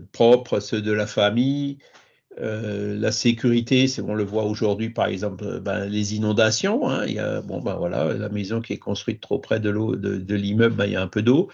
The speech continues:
Encore, bon, c'est, bon, c'est vrai que, euh, c'était où, en Vendée, là, l'autre jour, euh, quand il y a eu la vague submersion, il y a quand même eu des, pas mal de gens qui sont décédés de ça. Mais sinon, aujourd'hui, bon, euh, voilà, les inondations, euh, causent plus de dégâts matériels qu'autre chose.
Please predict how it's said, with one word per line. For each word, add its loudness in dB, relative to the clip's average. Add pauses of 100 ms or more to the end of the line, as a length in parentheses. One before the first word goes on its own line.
(300)
Encore, 0
bon, 6
c'est, -6
bon, -2
c'est -6
vrai 2
que, -4 (580)
euh, -6
c'était -6
où, -2
en -2
Vendée, 2
là, 2
l'autre 0
jour, 0
euh, -4
quand -6
il -4
y 0
a -2
eu -4
la -2
vague 0
submersion, -4
il 2
y 2
a 0
quand -2
même -2
eu 0
des, -2
pas 0
mal -2
de -2
gens 0
qui -10
sont -6
décédés -4
de -2
ça. 2 (560)
Mais 2
sinon, 2
aujourd'hui, 4
bon, 0
euh, -4
voilà, -2
les -4
inondations, -2
euh, -4
causent -6
plus 0
de -2
dégâts 2
matériels -2
qu'autre -2
chose. 2